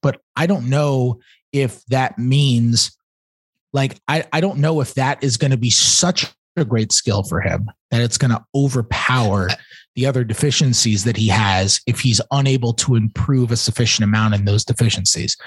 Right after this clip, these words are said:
Like, I, I, I don't know, in which case he might just be, like, a,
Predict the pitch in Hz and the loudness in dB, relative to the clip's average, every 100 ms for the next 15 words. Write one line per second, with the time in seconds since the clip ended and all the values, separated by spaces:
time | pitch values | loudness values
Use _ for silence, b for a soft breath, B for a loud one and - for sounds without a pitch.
0 | B B 135 - 117 - 131 123 - 123 | B B -4 -2 -2 0 -2 -2 -2 0
1 | 127 127 110 127 180 151 143 120 135 143 | 0 0 0 0 0 0 -2 -2 -2 -2
2 | - 143 127 143 131 127 143 - - 127 | -2 0 0 0 0 2 0 -2 0 0
3 | 123 123 117 - B B _ _ _ _ | 2 0 0 -4 B B _ _ _ _
4 | _ _ _ - | _ _ _ -4